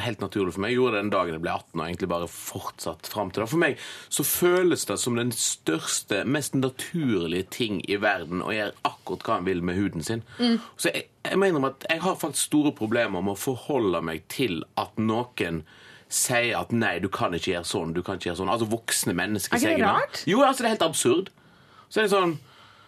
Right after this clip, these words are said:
Speaker 1: jeg bare, altså, det, det høres ut som en, noe som har skjedd på en annen planet.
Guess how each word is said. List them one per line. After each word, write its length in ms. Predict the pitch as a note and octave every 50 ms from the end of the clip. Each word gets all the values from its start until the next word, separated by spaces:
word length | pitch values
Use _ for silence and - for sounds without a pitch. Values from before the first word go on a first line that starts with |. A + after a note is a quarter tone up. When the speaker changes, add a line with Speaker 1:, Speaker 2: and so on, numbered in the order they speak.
| - - _ -
Speaker 1:
jeg 100 | - F3
bare, 200 | F#3+ F#3 F3 E3 -
altså, 180 | F3 E3+ F3 F#3 D#3+
det, 120 | E3+ F3+ F3 E3+ E3+ E3
det 80 | E3+ D#3+
høres 240 | F3 E3+ D#3 - F3+
ut 120 | F3+ D3
som 340 | - - C3 B2 A2+ G#2 D#2+ - -
en, 220 | A2+ G#2+ A#2 A2+ A2+ A2 A2+ A2+ A2+ A2+ A2+ F#2+ F2 G#2+ - -
noe 180 | C3+ C3 B2+
som 160 | A#2+ C3 C3 A#2+
har 80 | A#2
skjedd 200 | - C#3 B2+ - -
på 80 | G#2+
en 80 | G2+ A2
annen 180 | A#2 A#2 G#2
planet. 520 | - G#2+ F#2+ F#2 A2 D3+ D#3+ - - -